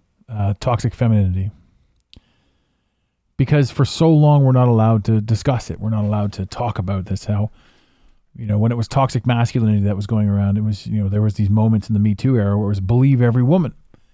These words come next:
And it's so weird to, to say that, to just, you know, to do that. And even before this man versus woman toxic masculinity, femininity business rose up,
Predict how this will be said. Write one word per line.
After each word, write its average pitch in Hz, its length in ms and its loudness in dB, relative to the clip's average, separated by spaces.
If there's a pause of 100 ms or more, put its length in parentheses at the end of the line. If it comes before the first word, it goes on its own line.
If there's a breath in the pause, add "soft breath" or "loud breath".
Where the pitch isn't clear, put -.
(1200)
And 147 140 4
it's 156 160 0
so 175 180 0
weird 170 440 2
to, 143 160 2
to 113 200 -4
say 160 300 2
that, 104 240 0
to 113 100 -6
just, 117 280 -2
you 117 60 0
know, 104 240 0 (120)
to - 80 -6
do 131 220 2
that. 101 240 0 (340 soft breath)
And 165 140 4
even 220 140 4
before 170 360 2
this 143 380 0
man 123 340 2
versus 110 260 0
woman 110 260 2
toxic 110 560 -4
masculinity, 104 760 0 (380)
femininity 104 480 0
business 98 460 -2 (160)
rose 104 380 -2
up, 98 220 -4